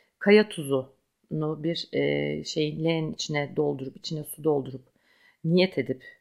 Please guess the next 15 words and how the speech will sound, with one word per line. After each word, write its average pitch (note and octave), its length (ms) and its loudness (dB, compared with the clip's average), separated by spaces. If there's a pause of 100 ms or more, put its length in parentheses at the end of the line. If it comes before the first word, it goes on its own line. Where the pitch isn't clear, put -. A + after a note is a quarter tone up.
(440)
eee, D#3 180 -2
kök F3 240 -6
çak-, - 380 -6
çakramı D#3 460 -4
kuvvetlendirmeye E3+ 840 -2
ve F#3 60 0
güçlendirmeye D#3 800 -4
niyet C#3 240 -6
ediyorum C3 380 -4
deyip B2+ 220 -8
ayaklarınızı, C#3 760 -4 (460)
eee, D#3 200 -4
bu D3+ 40 -10
suya D#3 260 -4
sokabilirsiniz. C#3+ 800 -8